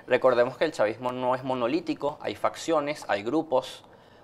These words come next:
Obviamente al entorno más cercano de Maduro le, le pesa bastante que sean sancionados sus hijastros. Y como vemos, las sanciones están yendo a muchos ámbitos diferentes. Hay sancionados por violaciones de derechos humanos,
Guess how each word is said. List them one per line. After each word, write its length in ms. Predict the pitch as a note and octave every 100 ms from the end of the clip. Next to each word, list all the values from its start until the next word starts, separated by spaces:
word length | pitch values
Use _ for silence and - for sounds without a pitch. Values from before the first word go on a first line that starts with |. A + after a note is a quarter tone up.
| -
Obviamente 580 | A2+ A2+ A#2 B2 A#2+ A#2+
al 100 | C#3
entorno 420 | G#2+ G#2 G#2+ A#2+
más 140 | C3 -
cercano 300 | B2+ C3+ C#3+
de 40 |
Maduro 300 | B2 G#2+ C#3
le, 140 | B2+ -
le 160 | A2
pesa 260 | G2 G2+ C3
bastante 440 | B2 - G#2 C3+
que 80 | B2+
sean 340 | - G#2+ A2
sancionados 720 | A#2+ C3 B2+ A#2 G2+ A#2 E3 - - - -
sus 240 | - - G#2
hijastros. 680 | A2 F3+ - - - - - - - - - - -
Y 120 | A#2
como 260 | C3 B2+ B2
vemos, 320 | C3 F#3 D#3
las 160 | C#3
sanciones 480 | C3 A#2+ B2 C#3 - -
están 440 | C#3 - C3 C#3 C#3 C#3
yendo 260 | C3+ D3+
a 60 | D3+
muchos 400 | C3 B2+ - C#3+
ámbitos 260 | C3+ C#3 D3
diferentes. 480 | - C3 F#3+ A#2+
Hay 120 | A2+ A2
sancionados 540 | C#3 D3+ B2+ A#2 -
por 300 | - C#3 D3+ C3+
violaciones 460 | B2 G#2+ A2 A2
de 40 | A#2
derechos 240 | G#2+ A#2+
humanos, 440 | E3+ G#3+ F#3 -